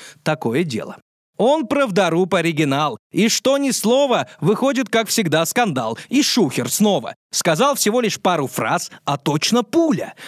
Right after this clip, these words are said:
Не от того ль, что про Кавказ, не потому ли? Уж сколько он не говорил. Такой уж метод. Вчера один был как дебил, сегодня этот. То про Госдуму, то про гнёт. Распустит руки, кого-то в Думе долбанёт, устав от скуки,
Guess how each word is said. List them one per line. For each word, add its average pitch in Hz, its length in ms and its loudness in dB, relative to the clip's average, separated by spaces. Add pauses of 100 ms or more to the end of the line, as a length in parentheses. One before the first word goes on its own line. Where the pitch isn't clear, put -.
Не 135 140 2
от 156 180 0
того 277 260 2
ль, 320 40 -2
что - 220 0
про 359 160 -2
Кавказ, - 580 -2 (200)
не 156 180 2
потому 262 480 0
ли? 101 180 -14 (380)
Уж 190 240 2
сколько 311 560 0
он 180 220 2
не 196 80 0
говорил. 170 500 -2 (320)
Такой 147 320 0
уж - 140 -2
метод. - 460 0 (200)
Вчера 160 400 0
один 160 400 0
был 208 160 2
как 208 180 0
дебил, 196 380 2
сегодня 208 580 2
этот. 220 440 0 (220)
То 302 200 2
про 311 160 0
Госдуму, 170 840 0
то 247 160 2
про 233 280 0
гнёт. 190 420 0 (140)
Распустит 185 720 0
руки, 233 380 0 (140)
кого-то 294 360 0
в 175 80 -2
Думе 240 400 2
долбанёт, 220 640 0
устав 220 340 0
от - 140 2
скуки, 240 500 2